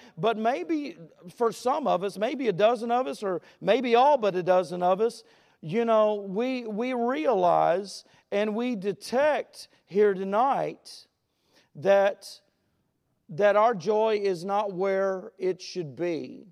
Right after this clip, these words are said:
We're realizing maybe this evening we're not walking in the joy of the Lord. You know, that it has waned, that it is, uh, off to the side. But there is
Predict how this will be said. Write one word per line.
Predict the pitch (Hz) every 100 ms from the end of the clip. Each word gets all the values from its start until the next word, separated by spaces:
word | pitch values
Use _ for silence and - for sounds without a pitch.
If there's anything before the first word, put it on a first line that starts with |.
| _ _ _ -
We're | 185 208
realizing | 196 240 254 220 208 202 180 196
maybe | 196 226 247 240
this | 220 208 -
evening | 262 254 180 165 160 _ _ -
we're | 160 220
not | 247 247 240 214
walking | 196 226 269 277 - 165 156 160 156 _ _ _ -
in | 190
the | 180
joy | 165 147 185 196 202 202 202
of | 185 185 160
the | 175
Lord. | 165 165 156 131 120 156 165 _ _ _ _ _ _ _
You | 160 180
know, | 185 180
that | 165 180
it | 214
has | 208 208 160
waned, | 160 185 190 160 139 131 131 - _ _ _ _
that | 139 165 170
it | 196 208
is, | 185 180 196
uh, |
off | 180 160 156 151 202 190 208 -
to | 202
the | 160 160
side. | - 185 180 160 139 135 _ _ _ -
But | 156 180
there | 202 240 247
is | 175 160 -